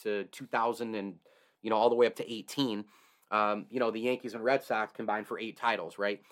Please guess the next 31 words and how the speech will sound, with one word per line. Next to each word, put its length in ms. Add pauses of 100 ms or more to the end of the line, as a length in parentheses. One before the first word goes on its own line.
(360)
These 220
N 120
L 180
East 240
teams, 240
the 60
Mets 300
haven't 300
won 160
one 100
since 220
eighty-six. 480
The 80
Braves 320
just 280
won 220
one, 240 (260)
their 120
first 260
since 160
ninety-five. 720 (400)
And, 500
uh, 160
the 100
Phillies, 600
you 140
know, 120
have 240
not 280
won 320
a, 260